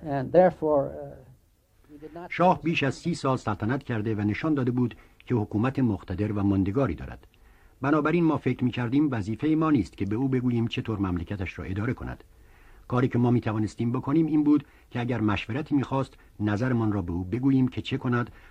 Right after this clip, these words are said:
Speaker 2: و ما بارها و بارها به او گفته بودیم که بسیار برایش احترام قائلیم و اوست که باید تصمیم بگیرد و امریکا نمی‌تواند به او بگوید که چه باید بکند.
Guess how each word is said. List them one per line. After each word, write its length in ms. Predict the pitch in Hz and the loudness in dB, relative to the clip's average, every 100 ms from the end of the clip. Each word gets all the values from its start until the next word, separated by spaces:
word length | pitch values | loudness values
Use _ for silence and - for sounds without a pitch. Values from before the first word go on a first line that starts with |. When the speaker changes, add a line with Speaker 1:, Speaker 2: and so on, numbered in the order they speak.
| - | 0
Speaker 2:
و 60 | |
ما 120 | 120 147 | 2 4
بارها 520 | 110 120 117 - 180 | 2 0 0 2 0
و 60 | 175 | 2
بارها 360 | 131 117 104 | 0 -2 -2
به 100 | 127 | 0
او 100 | 120 123 | 0 0
گفته 260 | 98 - | -2 -2
بودیم 300 | 127 120 123 - - - | 0 2 2 -2 -20 -8
که 80 | 127 | -2
بسیار 400 | 127 - 156 143 | -2 -2 -4 -2
برایش 360 | 110 110 104 | -2 -2 -4
احترام 360 | 104 - 120 127 | -6 -2 0 2
قائلیم 420 | 76 73 73 73 - - - 120 | 0 -8 -8 -10 -12 -20 -6 -4
و 80 | - | -2
اوست 300 | 170 160 - | 2 2 0
که 80 | 101 | -6
باید 320 | 87 78 78 | -4 -4 -6
تصمیم 380 | - 78 - 78 | -6 -6 -4 -6
بگیرد 340 | 69 71 - - - - | -6 -10 -12 -18 -20 -4
و 40 | |
امریکا 400 | 101 101 101 - | 0 2 0 -2
نمی‌تواند 680 | 120 151 151 90 87 85 82 | 2 4 4 0 -6 -6 -6
به 60 | 92 | -6
او 120 | 110 | -2
بگوید 460 | 107 117 110 104 | -2 0 0 0
که 100 | - | -6
چه 220 | - - 127 | -10 -4 -4
باید 260 | 87 73 | -4 -10
بکند. 340 | 82 80 65 | -12 -10 -12